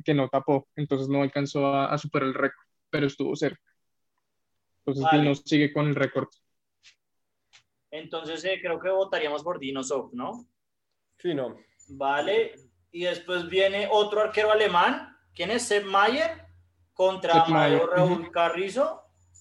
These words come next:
Speaker 2: Yo creo que acá vamos a votar como hinchas de Millos y vamos a votar por Amadeo.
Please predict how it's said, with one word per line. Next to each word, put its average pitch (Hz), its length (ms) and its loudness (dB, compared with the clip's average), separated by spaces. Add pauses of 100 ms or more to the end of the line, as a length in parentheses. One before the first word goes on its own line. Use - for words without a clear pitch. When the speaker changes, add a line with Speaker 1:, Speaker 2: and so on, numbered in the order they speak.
Speaker 2:
Yo 220 120 -2
creo 180 200 2
que 190 80 0
acá 170 80 6
vamos 165 280 0
a 180 100 2
votar 180 360 2
como 170 160 -6
hinchas 156 240 -4
de 170 100 -4
Millos 151 360 -6
y 156 40 -2
vamos 143 200 -2
a - 20 -2
votar 143 220 -4
por 147 100 -2
Amadeo. 156 580 -2